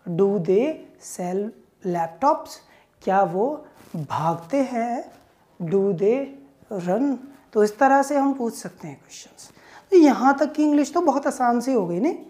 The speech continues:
अब थोड़ा सा कॉम्प्लिकेशन आएगा। कॉम्प्लिकेशन का मतलब ये है कि अब एंट्री होने वाली है सिंगुलर की। आपने ध्यान नहीं दिया होगा, ये जितने भी हैं, ये सब मैंने अब तक जो यूज़ किए थे,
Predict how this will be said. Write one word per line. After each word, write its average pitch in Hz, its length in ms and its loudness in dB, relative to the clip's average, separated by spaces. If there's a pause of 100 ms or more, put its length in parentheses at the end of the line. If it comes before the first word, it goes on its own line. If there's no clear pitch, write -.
(500)
अब 311 280 2
थोड़ा 208 200 2
सा 294 180 -4 (220)
कॉम्प्लिकेशन 202 800 -6
आएगा। - 420 -14 (560)
कॉम्प्लिकेशन 254 760 0
का 262 120 -2
मतलब 233 400 0
ये 208 180 2
है 202 480 -4 (200)
कि 320 80 4
अब 269 540 0
एंट्री 226 340 0
होने 233 320 0
वाली 196 320 -2
है 277 120 -4
सिंगुलर 285 540 2
की। 196 200 -6
आपने 196 280 -6
ध्यान 220 240 -4
नहीं 277 160 -2
दिया 277 200 -2
होगा, 208 280 -2 (500)
ये 226 80 0
जितने 269 440 0
भी 294 180 6
हैं, 240 440 -2 (320)
ये 262 140 2
सब 302 260 0
मैंने 294 320 4
अब 285 200 -4
तक 285 60 2
जो 220 320 0
यूज़ 262 400 2
किए 247 320 0
थे, 226 300 2